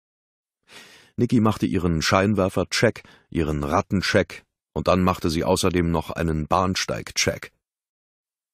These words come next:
Heute Morgen hatte vor ihrer Wohnung kein Streifenwagen gestanden,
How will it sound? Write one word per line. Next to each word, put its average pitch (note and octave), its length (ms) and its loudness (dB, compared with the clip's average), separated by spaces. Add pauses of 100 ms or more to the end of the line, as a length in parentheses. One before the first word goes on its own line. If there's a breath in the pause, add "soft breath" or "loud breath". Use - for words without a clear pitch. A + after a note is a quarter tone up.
Heute G2+ 220 4
Morgen G#2 420 2
hatte A#2 200 0
vor A2+ 160 4
ihrer F#2+ 240 2
Wohnung G#2+ 280 2
kein B2 280 0
Streifenwagen D#2+ 800 -2
gestanden, D#2 500 -4